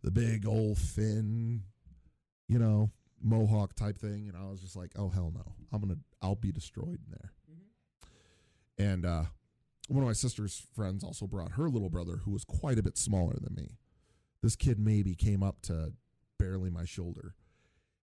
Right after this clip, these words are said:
Speaker 1: And he came up, st-, stood next to me. He was like, "Dude, you going in the mosh pit?"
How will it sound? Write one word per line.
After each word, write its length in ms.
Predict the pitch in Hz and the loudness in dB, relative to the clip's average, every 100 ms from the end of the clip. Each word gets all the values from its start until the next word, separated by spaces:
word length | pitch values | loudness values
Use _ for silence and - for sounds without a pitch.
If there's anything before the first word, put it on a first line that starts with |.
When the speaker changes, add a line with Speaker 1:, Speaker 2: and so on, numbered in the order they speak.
| _ | _
Speaker 1:
And 120 | 123 | 2
he 80 | 139 | 4
came 180 | 147 147 | 6 6
up, 160 | 131 - | 4 2
st-, 320 | 123 - - | 0 0 -2
stood 220 | - 113 | 0 2
next 200 | 107 107 | 2 2
to 40 | 95 | 2
me. 80 | |
He 60 | 87 | 2
was 100 | 85 | 2
like, 160 | 82 - | 0 2
"Dude, 240 | 135 98 | 4 4
you 60 | 120 | 4
going 240 | 131 117 | 4 4
in 100 | 120 | 2
the 40 | 113 | 2
mosh 220 | 101 117 | 0 0
pit?" 240 | - 147 | 2 2